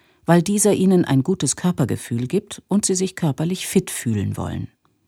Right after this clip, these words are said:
Menschen helfen anderen Menschen, weil es ihnen ein gutes Gefühl gibt, etwas Gutes zu tun und gebraucht zu werden.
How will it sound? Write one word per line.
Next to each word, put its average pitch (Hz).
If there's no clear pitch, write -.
Menschen 220
helfen 165
anderen 151
Menschen, 143
weil 151
es 190
ihnen 180
ein 160
gutes 190
Gefühl 190
gibt, -
etwas -
Gutes 165
zu 131
tun 151
und 151
gebraucht 165
zu -
werden. -